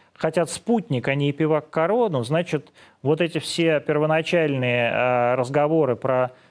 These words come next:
то, что Спутник — это всякая там вода, а вот мы дождемся Эпивак Корону или там Ковивак, они не работают. И, а, ра-, работают нормальные какие-то человеческие,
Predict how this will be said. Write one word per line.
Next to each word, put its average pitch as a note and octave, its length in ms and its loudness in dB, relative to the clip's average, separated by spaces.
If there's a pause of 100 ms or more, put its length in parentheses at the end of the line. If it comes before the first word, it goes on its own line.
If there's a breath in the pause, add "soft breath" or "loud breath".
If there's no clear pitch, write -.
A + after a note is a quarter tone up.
(120)
то, D3+ 140 0
что - 160 -4
Спутник — D3+ 560 -4
это A#2+ 160 -6
всякая C3 340 -6
там B2 180 -4
вода, C3+ 720 2
а A#2+ 200 0
вот B2+ 180 -4
мы C3+ 220 0
дождемся C3+ 520 -2
Эпивак B2+ 340 0
Корону C#3+ 520 2
или A#2 100 -2
там A#2 180 -4
Ковивак, C#3 680 0 (420 loud breath)
они F3+ 540 0 (140)
не D#3 120 2
работают. D#3 680 0
И, C#3 360 2
а, C3 400 2
ра-, D3 260 2
работают E3 480 0
нормальные D#3 500 0
какие-то D3 340 -4
человеческие, C3+ 880 -2